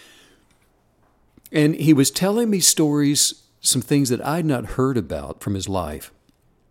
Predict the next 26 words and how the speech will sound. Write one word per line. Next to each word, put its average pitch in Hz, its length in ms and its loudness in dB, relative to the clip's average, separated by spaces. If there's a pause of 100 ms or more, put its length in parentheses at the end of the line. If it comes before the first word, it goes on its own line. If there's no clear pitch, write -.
(380)
and 110 340 2
some 104 200 0
things 127 420 0
that 98 180 0
made 107 320 0
him, 98 420 -4
uh, 120 240 -14
he 110 100 -12
was 90 220 -10 (300)
happy 113 400 -4
to 85 100 -8
tell 104 280 0
me, 76 220 -6
and 85 80 -8
I 82 60 -8
could 87 200 -12
tell 98 220 -4
just 92 280 -10
by 80 320 -6 (500)
his - 160 -6
countenance 131 760 2
that 98 180 -6
there 101 180 0
was 90 240 -6
a, 82 460 -8
a, 95 120 -10